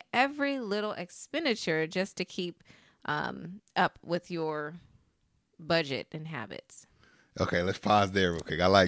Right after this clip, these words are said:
Speaker 2: this.
Speaker 1: Okay.
Speaker 2: This is much. This is gonna be good. This is gonna be a good podcast. I feel like I felt that way a few times, right?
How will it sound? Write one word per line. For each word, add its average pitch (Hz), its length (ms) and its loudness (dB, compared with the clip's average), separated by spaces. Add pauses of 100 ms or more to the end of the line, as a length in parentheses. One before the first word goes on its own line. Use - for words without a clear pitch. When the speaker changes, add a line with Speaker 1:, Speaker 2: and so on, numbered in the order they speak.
Speaker 2:
this. 95 100 0
Speaker 1:
Okay. 143 80 0
Speaker 2:
This 151 140 4
is 147 60 -4
much. 110 300 4
This 107 120 2
is 127 140 2
gonna 107 160 4
be 101 80 4
good. 95 280 4
This 113 100 -6
is 120 40 -4
gonna 92 120 -2
be 90 80 4
a - 40 -2
good 80 160 0
podcast. - 320 2 (1800)
I 143 160 12
feel 175 180 10
like 147 220 12
I 117 220 12
felt 123 420 6
that 113 220 6
way 107 260 4
a 90 80 2
few 120 360 -2
times, 78 520 0
right? 85 340 2